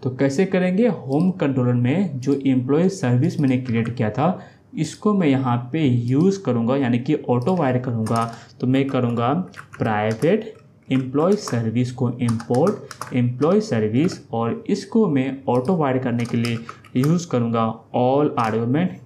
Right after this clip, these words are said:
constructor का। और employee service का object का यूज़ करके यहाँ पर जो है मैं एक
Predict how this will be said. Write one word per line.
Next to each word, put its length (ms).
constructor 580
का। 180
और 280
employee 400
service 640
का 120
object 760
का 80
यूज़ 460
करके 400
यहाँ 320
पर 140
जो 120
है 280
मैं 160
एक 100